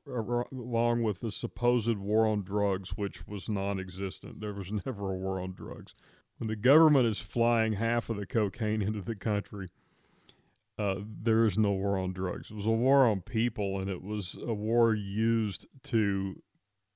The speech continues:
build the beginnings or, or build on the beginnings, which were already in place, of this architecture of oppression we're talking about today.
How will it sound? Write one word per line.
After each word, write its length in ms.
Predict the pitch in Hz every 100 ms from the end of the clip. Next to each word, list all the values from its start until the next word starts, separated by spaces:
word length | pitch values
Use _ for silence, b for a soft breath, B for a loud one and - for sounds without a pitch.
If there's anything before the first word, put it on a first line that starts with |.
| _ _ 110 95
build 300 | 127 135 110
the 100 | 104
beginnings 840 | 101 98 107 113 104 104 104 - -
or, 320 | - - 131
or 60 | 107
build 320 | 104 123 110
on 260 | 104 110
the 100 | 98
beginnings, 580 | 92 95 95 92 92 98
which 160 | 107 -
were 100 | 107
already 240 | 101 98
in 100 | 95
place, 440 | 92 98 95 92 -
of 160 | 101
this 320 | 98 98 - - _ _ _ _ _ _ _ _ _
architecture 720 | 123 127 127 - 120 107 123
of 80 | 110
oppression 640 | 104 - 117 110 - 107 98
we're 120 | 95
talking 440 | - 101 92 104
about 360 | 95 92 92 -
today. 480 | 92 90 101 87